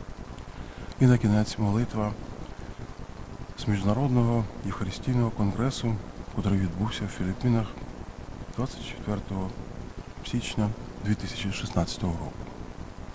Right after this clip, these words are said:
Господи Ісусе Христе, надія і слави, ми знаємо, що Ти присутній у церкві і в таїнстві Євхаристії, яке Ти залишив нам як дар. Коли ми святкуємо Святу Вечерю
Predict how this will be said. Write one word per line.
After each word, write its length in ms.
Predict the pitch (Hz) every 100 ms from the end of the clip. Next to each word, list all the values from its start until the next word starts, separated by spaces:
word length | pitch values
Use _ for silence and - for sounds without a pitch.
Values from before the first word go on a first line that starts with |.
| - - - - -
Господи 500 | 131 - 104 95 92 - - - - -
Ісусе 240 | - - 107
Христе, 340 | 92 82 - 87 - - - - - -
надія 320 | 104 98 127
і 40 | 117
слави, 380 | - 92 82 78 - - - - -
ми 140 | 113 117
знаємо, 480 | 123 131 117 92 82
що 160 | -
Ти 240 | - 107 107 - - -
присутній 560 | 107 - 139 - 120 -
у 40 | 110
церкві 480 | - 92 82 - 85 - - - -
і 60 | 113
в 60 | -
таїнстві 520 | 117 120 123 - 107
Євхаристії, 640 | 101 - 95 82 - - 60 - 58 - - - - - - - - -
яке 360 | 92 - 104 101 -
Ти 100 | 107
залишив 460 | 92 92 95 123 113
нам 140 | 110 110 - 110
як 120 | 95 82
дар. 160 | 78 76 82 - - - - - - -
Коли 160 | 113
ми 140 | 117 113
святкуємо 580 | 113 107 - 123 113
Святу 260 | - 110 110
Вечерю 460 | 107 104 131 135